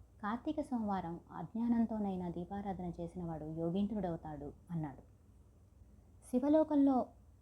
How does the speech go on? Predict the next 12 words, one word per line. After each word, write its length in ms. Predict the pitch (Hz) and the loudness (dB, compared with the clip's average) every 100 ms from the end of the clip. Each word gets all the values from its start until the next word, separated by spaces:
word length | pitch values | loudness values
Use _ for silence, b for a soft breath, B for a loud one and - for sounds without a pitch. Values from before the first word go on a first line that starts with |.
| - - - - - 233 | -20 -20 -20 -20 -8 -2
పోతూ 260 | 226 240 | -2 0
ఉన్న 200 | 220 196 | 2 0
రాజకుమారుడు 760 | 180 175 214 220 202 185 175 170 - | 0 -4 -8 -6 -4 -4 -4 -6 -6
వాళ్ళ 180 | 185 | -6
సంభాషణ 600 | 180 175 170 190 196 196 | -4 -4 -2 -4 -4 -4
విని 260 | 160 160 160 - 196 | -2 -4 -6 -8 0
జాలిపడి 720 | 202 202 214 247 202 180 180 - - - _ _ - _ - | 6 6 6 4 0 -2 -6 -14 -20 -20 _ _ -20 _ -2
కార్తీకమందు 880 | 214 233 285 277 277 220 196 170 - - - 180 | 0 0 0 2 2 2 2 0 -2 -8 -8 -2
తాను 220 | 190 196 | 0 0
పెట్టిన 360 | 196 196 220 | -2 -2 -2
దీపపాత్రపు 720 | 202 196 190 233 214 208 196 196 | -2 -2 -2 -2 -4 -6 -8 -6
ప్రభావం 580 | 196 165 185 185 175 | -2 -2 0 0 -2